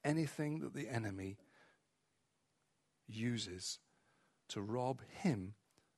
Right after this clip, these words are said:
of adoration and love from his people. But I love the ending. I love the ending. See, because all the way through, Moses is saying, "Let my people go."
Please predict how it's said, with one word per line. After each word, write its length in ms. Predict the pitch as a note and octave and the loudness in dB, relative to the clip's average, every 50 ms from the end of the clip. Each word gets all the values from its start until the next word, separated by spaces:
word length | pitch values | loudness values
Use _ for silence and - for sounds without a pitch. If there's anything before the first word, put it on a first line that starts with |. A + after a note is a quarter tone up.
| _ _ - - | _ _ -6 -6
of 140 | A2+ G2+ - - | -6 -4 -2 0
adoration 800 | A#2 B2+ C3 C#3 C3 C3 B2+ A#2+ A2+ - - - - F2 F2+ F2+ - _ _ _ _ - | 0 0 2 2 0 2 0 0 0 0 -2 -4 -4 -6 -10 -12 -16 _ _ _ _ -8
and 200 | A2 G#2 G2+ A2 | -6 -4 -2 0
love 260 | B2 A2+ F#2+ F2 F#2 - - - _ _ _ _ | 0 0 0 -2 -4 -8 -16 -20 _ _ _ _
from 160 | - G#2+ F#2+ | -12 -10 -6
his 180 | F2 G#2+ G2 - | -4 -4 -4 -4
people. 380 | - - G2+ - - - - - _ _ _ _ _ _ _ _ _ _ _ _ _ _ - - - - - - - - - - _ _ _ _ - - - - - - _ _ _ _ _ - | -4 -6 -8 -8 -8 -14 -16 -18 _ _ _ _ _ _ _ _ _ _ _ _ _ _ -20 -20 -20 -20 -20 -20 -20 -20 -20 -20 _ _ _ _ -20 -20 -20 -20 -20 -20 _ _ _ _ _ 8
But 140 | B2 A#2+ B2 | 8 10 10
I 80 | A#2 | 12
love 200 | A#2+ C#3+ D3 C#3+ | 12 12 12 12
the 120 | C#3+ C3 A#2+ | 12 8 8
ending. 280 | A2+ A2+ G2+ G2 G2 - _ _ _ _ _ _ _ _ _ _ _ _ _ _ _ _ - - | 8 6 4 -2 -4 -6 _ _ _ _ _ _ _ _ _ _ _ _ _ _ _ _ 2 6
I 60 | C3+ | 8
love 260 | A#2 C3 D3 D3 C3+ | 12 12 12 12 10
the 100 | C3+ B2 | 8 6
ending. 340 | A2+ A2 F#2+ F#2+ F#2+ F#2 - - - - - - - - - - - - - _ _ _ _ _ - | 6 4 2 0 -6 -8 -10 -14 -18 -18 -18 -18 -18 -18 -18 -20 -20 -20 -20 _ _ _ _ _ -4
See, 160 | - - C#3 | 0 2 4
because 240 | B2 B2+ A2+ C3 A#2+ | 4 6 6 8 10
all 180 | D3 D3+ E3 E3+ | 10 12 12 12
the 60 | E3+ | 12
way 120 | E3 D#3 | 12 12
through, 420 | C#3+ - - C#3 B2 A2 A2 A2+ A#2 - - - - - _ _ - - - - _ _ - - - - | 10 8 6 8 8 8 8 4 2 -2 -10 -20 -20 -20 _ _ -12 -12 -12 -14 _ _ -20 -14 -2 4
Moses 360 | A#2+ A#2 A#2 A#2 B2 A#2+ C3 | 4 6 6 6 4 2 4
is 80 | B2+ | 4
saying, 340 | - D3 C3+ A2+ F#2+ - - _ - | 6 6 6 4 2 0 -8 _ -6
"Let 180 | B2 G#2 A2+ | -2 -2 0
my 100 | A2 A2+ | 2 2
people 220 | A2+ B2+ A#2+ B2 A#2+ | 2 2 2 2 4
go." 260 | C3 C3+ B2 G#2+ | 4 4 4 2